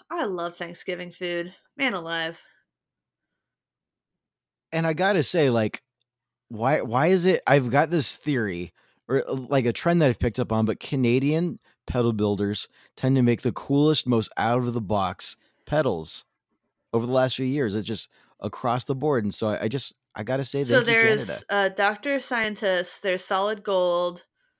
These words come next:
Speaker 1: Effects, there's, um, Montreal Assembly. Wait, no, gosh, is that right?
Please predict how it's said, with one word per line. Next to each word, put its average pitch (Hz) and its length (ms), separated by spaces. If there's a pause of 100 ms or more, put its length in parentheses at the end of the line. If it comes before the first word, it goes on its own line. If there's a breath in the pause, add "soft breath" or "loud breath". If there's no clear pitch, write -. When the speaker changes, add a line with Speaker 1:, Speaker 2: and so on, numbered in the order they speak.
(460)
Speaker 1:
Effects, - 760 (400)
there's, 185 320
um, 170 420 (120)
Montreal 190 680
Assembly. 170 880
Wait, 196 180
no, 170 180
gosh, 156 340
is 175 100
that 190 120
right? 240 240